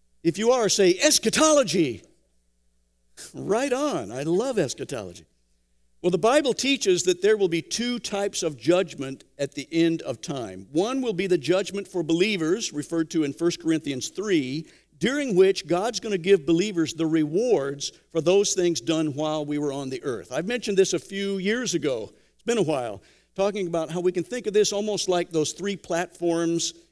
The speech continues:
in the Olympics, and people are handing out the rewards for a job well done. So this is something that believers should not have to worry about. We shouldn't be extremely anxious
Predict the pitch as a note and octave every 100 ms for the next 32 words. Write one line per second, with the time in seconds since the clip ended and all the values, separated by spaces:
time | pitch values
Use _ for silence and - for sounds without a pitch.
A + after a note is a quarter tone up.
0 | _ C#3+ C#3 B2 C3+ D3 - F#2 - -
1 | - _ _ - - D#3 C#3 B2 F#2 C#3
2 | C#3+ C3+ C3+ - B2 B2 B2 B2 A#2 G#2
3 | A2 A2 G#2+ A#2 A#2+ A2+ A#2 G#2+ A2 G2+
4 | D#2 _ _ _ _ _ - F#3+ D3 -
5 | G3 A3+ B3 - - _ _ _ - A3+
6 | A3 G3+ E3+ D3 E3 A3+ G3+ F3 - -
7 | - D#3+ E3+ F#3 E3 E3 D3+ F3 F#3 A#2
8 | F#2+ E2 B2 F3+ - B3 G3+ - _ _
9 | _ _ _ _ _ F3 F#3+ F#3+ - C#3+
10 | - F#3 G#3 G#3 F#3 - F3+ G#3 - C3
11 | -